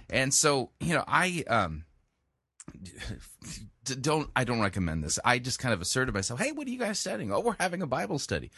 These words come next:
"Really? What book of the Bible are you reading?" "Oh, we're not. We're reading this such and such book by, uh, the guy who runs the Dream Center in <laughs> Los Angeles." Like, "What? <laughs> What? You're having a Bible study, but you're reading a book by a guy who ru-,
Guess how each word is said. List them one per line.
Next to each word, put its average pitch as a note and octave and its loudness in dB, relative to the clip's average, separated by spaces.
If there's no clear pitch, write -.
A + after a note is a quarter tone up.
"Really? D4 4
What A#3+ 4
book G#3+ 0
of A3 8
the G#3+ 4
Bible A3 2
are C3+ 6
you A2+ 2
reading?" F2+ -2
"Oh, A3+ 4
we're B3+ 0
not. F3 2
We're C3 2
reading E3 0
this D3+ 0
such - 0
and E3 2
such C#3+ 2
book C#3 2
by, B2 4
uh, A2 2
the G2+ -2
guy A#2+ 2
who B2 -2
runs A#2 2
the G2+ -2
Dream C#3+ 2
Center E2 2
in F2 0
<laughs> - -8
Los E3 4
Angeles." A2+ -2
Like, A2 -8
"What? D#3 -8
<laughs> - -14
What? D#3+ 2
You're C#3 4
having A3 4
a A3+ 4
Bible F3 4
study, G#2 4
but G2+ -2
you're A2+ 2
reading D3 2
a B2 2
book A#2+ 0
by A2 4
a G#2 2
guy A2+ 2
who A2+ -2
ru-, F#2 -6